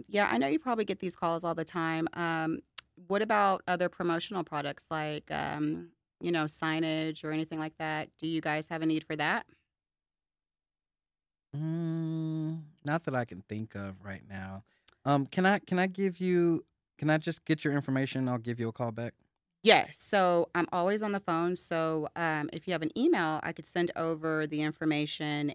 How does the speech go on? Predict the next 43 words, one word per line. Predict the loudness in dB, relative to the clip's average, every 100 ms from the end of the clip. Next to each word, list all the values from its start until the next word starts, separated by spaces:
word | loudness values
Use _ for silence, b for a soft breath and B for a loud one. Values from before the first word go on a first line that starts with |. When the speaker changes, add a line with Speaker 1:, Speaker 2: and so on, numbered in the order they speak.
| -4
Speaker 1:
And, | -4 -4 -2 -4 -4
um, | -4 -4 -6 -6 -6 -8 -12 _ _ _ -6
if | -6 -2
you're | -2
interested, | -2 -4 -4 -4 -4
you | -6
can | -6 -6 -8
call | -6 -4
me, | -4 -2
or | 4 6 6 2 -6 _ _ _ _
I'll | -6
just | -4 -6
check | -6
back | -8 -10
with | -10
you | -8
maybe | -6 -6
in | -10
a |
few | -10 -12
weeks | -12 -14 -18
just | -12 -10 -10
to | -18
see. | -18 -18 -20 _ _ 0
Because | 2 2
you | 2 0 2
need | 2
to | 2
check | 0 2
out | 0
the | 0
website | -4 -4 -4 -4
and | -6
stuff, | -6 -6 -8
because | -12 -6
I | -4
know | -4 -4
that | -8
these | -8 -10
calls | -8 -8 -8 -10
are |
kinda | -14 -14 -12
like, | -10 -12 -14